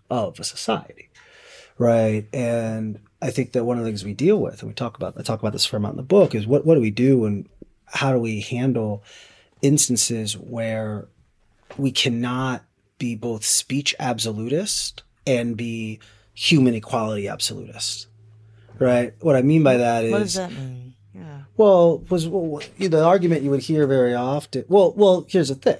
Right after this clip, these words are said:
Speaker 1: right? That people use free speech to endanger the lives of other people routinely and all the time, right? And so if you pride yourself on being a free speech absolutist, then you say, "Well, what are we supposed to do? Trump wants to hold a hate rally. We have to put it on television."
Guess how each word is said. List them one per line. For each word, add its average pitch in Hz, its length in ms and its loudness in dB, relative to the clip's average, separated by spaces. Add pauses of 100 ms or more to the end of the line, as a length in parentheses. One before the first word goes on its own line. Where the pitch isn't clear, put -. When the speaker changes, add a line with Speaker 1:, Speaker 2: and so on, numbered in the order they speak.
Speaker 1:
right? 135 360 0 (160)
That 143 240 -2 (600)
people 208 440 4
use 147 600 0
free 170 240 0
speech 147 600 -2
to 143 180 -2
endanger 127 600 0
the 113 120 -2
lives 110 340 -4
of 104 100 -8
other 101 180 -10
people - 440 -10 (400)
routinely 131 760 0
and 104 140 -6
all 92 140 -6
the - 80 -12
time, - 320 -18 (320)
right? 123 400 2 (440)
And 147 160 2
so 156 140 2
if 143 80 0
you 147 80 0
pride 214 300 4
yourself 156 320 2
on 131 100 -2
being 123 140 -2
a 113 40 -6
free 113 180 -8
speech - 280 -8
absolutist, 190 800 -4
then 151 260 2
you 156 120 2
say, 170 220 4
"Well, 180 200 4
what 202 100 8
are 208 60 6
we 214 100 6
supposed 214 260 2
to 214 60 -4
do? 247 380 4
Trump 170 300 0
wants 190 160 0
to 190 80 4
hold 190 180 2
a 175 40 4
hate 220 220 0
rally. 104 320 -2
We 107 120 -4
have 139 240 -4
to 170 80 2
put 156 120 -2
it 151 80 2
on 139 140 0
television." 135 540 -8